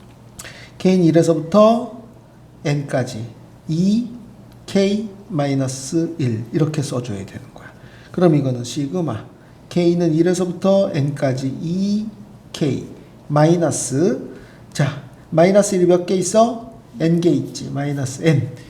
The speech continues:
그럼 얘를 써줘야 될 거 아니야. 얘를 써줍니다.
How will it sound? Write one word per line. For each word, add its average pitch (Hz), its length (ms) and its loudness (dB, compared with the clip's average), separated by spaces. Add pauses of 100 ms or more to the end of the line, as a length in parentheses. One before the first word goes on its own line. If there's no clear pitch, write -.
(120)
그럼 196 220 2
얘를 226 240 6
써줘야 220 320 8
될 170 160 4
거 - 120 0
아니야. 123 380 -2 (460)
얘를 143 280 2 (400)
써줍니다. 180 1080 2